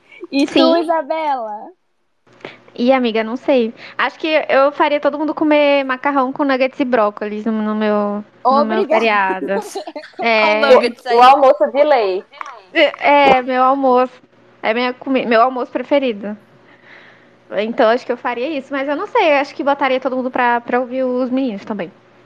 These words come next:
Speaker 2: <laughs> Porque é o que eu sempre tô fazendo, é escutando música, então. Não sei, depois eu vou pensar direitinho se eu faria outra coisa. Mas é, é uma, uma boa, uma pergunta legal. Fiquei agora pensativa.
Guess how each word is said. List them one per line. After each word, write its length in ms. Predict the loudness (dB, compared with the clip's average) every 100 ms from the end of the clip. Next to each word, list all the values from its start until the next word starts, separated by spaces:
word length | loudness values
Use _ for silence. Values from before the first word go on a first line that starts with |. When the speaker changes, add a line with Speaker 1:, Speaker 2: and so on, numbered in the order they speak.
| _
Speaker 2:
<laughs> 1900 | -4 -4 -4 -10 -18 -20 _ _ _ _ _ _ -8 -8 _ -8 -6 -10 -6
Porque 180 | -4 2
é 280 | 2 4 2
o 80 | 0
que 100 | -6
eu 40 |
sempre 200 | -6 -4
tô 100 | -2
fazendo, 380 | 0 0 -2 -4
é 40 |
escutando 360 | -8 -4 -2 -2
música, 500 | -2 -4 -4 -6 -8
então. 400 | -6 -8 -8 -10 _ _ _ -20 -20 _ _ _ -14
Não 180 | -12 -6
sei, 180 | -4
depois 220 | -2 -2 0
eu 40 |
vou 100 | -2
pensar 360 | -2 -2 -2 0
direitinho 580 | 0 0 -4 -6 -6 -10 _ _ -16
se 80 | -8
eu 240 | -6 -6 -10 _ _ _
faria 300 | -4 -4 -4
outra 180 | -4 -8
coisa. 460 | -4 -6 -4 -8 -10 _ _ _ _ -20 -20 -20 -20 -20 _
Mas 160 | -4 0
é, 220 | 2 2
é 60 | 2
uma, 300 | 2 0 -4
uma 180 | -4
boa, 200 | -2 -2
uma 140 | 0 -2
pergunta 440 | -2 -2 0 0
legal. 380 | 0 2 0 0 -10 _ _ _ -20 -20 -16
Fiquei 240 | -4 -2
agora 280 | 0 0 0
pensativa. 640 | -2 -4 -4 -8 -6 -8